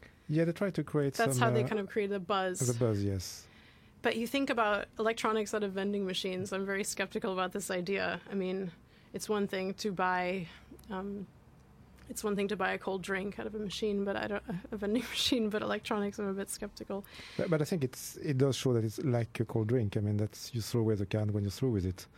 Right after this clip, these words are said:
Speaker 1: uh, is that the, or ideally recycle it. But the, the, uh, uh, it seemed that the whole electronics is completely self-contained and encased and doesn't appear to be se-, at all serviceable.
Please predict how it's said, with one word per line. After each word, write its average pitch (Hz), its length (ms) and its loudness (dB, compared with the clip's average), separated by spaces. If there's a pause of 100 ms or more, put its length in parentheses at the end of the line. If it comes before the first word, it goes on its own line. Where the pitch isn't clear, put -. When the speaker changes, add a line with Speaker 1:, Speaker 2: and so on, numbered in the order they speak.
(380)
Speaker 1:
uh, 110 380 4 (160)
is 117 220 0
that 113 220 2
the, 110 260 4
or 110 360 -2
ideally 107 320 2
recycle 120 460 2
it. - 180 -4
But - 80 -2 (480)
the, 123 340 8 (140)
the, 120 360 6
uh, - 20 4
uh, 117 580 2
it 135 140 0
seemed 147 220 4
that 120 120 2
the 123 100 4
whole 120 480 4
electronics 120 640 2
is - 80 -6
completely 113 480 0
self-contained 110 800 2
and 104 100 4
encased 110 600 2 (400)
and 107 360 4
doesn't 110 640 2
appear 123 300 4
to - 120 -2
be 104 140 2
se-, - 260 0
at 110 140 0
all 110 80 2
serviceable. 104 560 0